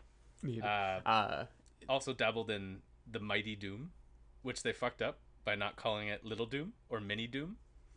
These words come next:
Speaker 1: Yeah.
Speaker 2: Which is the Doom phone game as well. Very much so like Archero, but with Doom.
Speaker 1: Yep.
Speaker 2: It's cool. You do glory kills and stuff, and you can
Speaker 1: It's
Speaker 2: shoot
Speaker 1: okay.
Speaker 2: while running, so it's, it's, it's not bad. It's
Speaker 1: Which
Speaker 2: a
Speaker 1: one, did you, did you like that one more or less than the Tomb Raider one?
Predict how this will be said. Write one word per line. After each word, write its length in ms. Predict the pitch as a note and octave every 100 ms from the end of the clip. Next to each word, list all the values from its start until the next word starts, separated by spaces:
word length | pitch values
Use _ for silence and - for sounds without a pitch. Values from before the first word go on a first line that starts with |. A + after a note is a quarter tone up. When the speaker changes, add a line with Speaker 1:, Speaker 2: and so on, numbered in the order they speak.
| - -
Speaker 1:
Yeah. 180 | E2+ - - -
Speaker 2:
Which 160 | A2+
is 160 | G#2+ G2 -
the 80 | G2+
Doom 300 | F#2+ G#2 F#2+
phone 260 | - F#2 F#2+
game 260 | G#2 C#3+
as 100 | A2+
well. 240 | G2+ A2 C3 -
Very 320 | G#2 A#2+ A2+
much 240 | G#2+ -
so 220 | - A2+
like 280 | G#2 F#2 F2 A2+
Archero, 560 | G2+ - G#2 A2+ D3+ - - - - -
but 140 | A#2 G2
with 160 | F2+
Doom. 260 | F#2+ G2+ D3 - - - - - -
Speaker 1:
Yep. 180 | A#2 - - - - - -
Speaker 2:
It's 180 | - -
cool. 280 | - G2 F#2
You 120 | F#2+ A2
do 160 | A2+
glory 340 | G2 F#2 F2+ E2+
kills 340 | - F2+ F2+
and 100 | F#2
stuff, 400 | - F2+ F2 -
and 180 | E2 F2+ - - -
you 140 | - G#2+
can 180 | C3 A2+
Speaker 1:
It's 120 | E3+
Speaker 2:
shoot 220 | C3 C3
Speaker 1:
okay. 80 | G2+
Speaker 2:
while 220 | G#2+ A2
running, 380 | G2+ A2 D#3 A#3+
so 200 | - F3+
it's, 260 | - A#3+ -
it's, 240 | - -
it's 140 | F#4 -
not 140 | A3
bad. 140 | - - - - - - - - -
It's 60 | D3
Speaker 1:
Which 120 | C3+
Speaker 2:
a 60 |
Speaker 1:
one, 200 | C#3+ -
did 140 | C3 C3
you, 180 | C#3+ -
did 260 | C3 C3+ C3
you 60 |
like 160 | C#3 C3+
that 160 | B2 B2+
one 180 | B2+
more 380 | A#2 A#2+ D3+ C#3
or 80 | B2
less 220 | A2+ A2
than 200 | B2+ A2+
the 80 | A2
Tomb 300 | - A#2 G#2
Raider 300 | G#2 F#2+ G2
one? 240 | G2 G#2